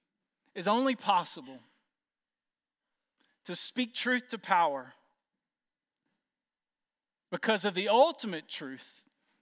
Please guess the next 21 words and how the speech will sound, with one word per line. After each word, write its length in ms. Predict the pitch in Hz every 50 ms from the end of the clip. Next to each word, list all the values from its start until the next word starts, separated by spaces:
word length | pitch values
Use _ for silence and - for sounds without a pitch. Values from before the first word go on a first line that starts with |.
| _ _ _
that 140 | 170 170 180
was 160 | 175 160 151
spoken 680 | - - - 190 190 190 180 - 180 160 151 156 147 _ _ _ _ _ _ _ _ _ _ _ _ _ _ _ _ _ _ _ _ _ _ _ _ _ _ -
against 440 | - 180 165 185 202 202 - -
the 100 | - 202
worst 680 | 185 185 196 220 240 262 240 - - - - - - - _ _ _ _ _ _ _ _ _ _ _
of 100 | 175 165
evil 520 | 196 196 208 220 214 170 156 170 160 147
powers. 760 | - - 170 160 151 139 131 127 117 113 135 - - - - - _ _ _ _ _ _ _ _ _ -
And 120 | 180 185
that 160 | 202 208 208
ultimate 500 | 214 226 240 240 - - 208 190 175 160
truth 380 | - - - 170 160 165 156 -
is 160 | 170 165 151
Jesus. 680 | 143 - 196 262 330 - - 127 - - - - - _ _ _ _ _ _ _ _ _ _ _ _ _ _ _ _ _ _ _ _ _ _ _ _ _ _ _ _
In 140 | - 214 220
Jesus, 540 | 175 - 240 302 330 302 262 285 247 - 247
we've 240 | 269 285 294 254
been 180 | 240 277 269 262
set 440 | - - - - 285 302 311 302 -
free 540 | - - - 320 339 359 330 254 160 135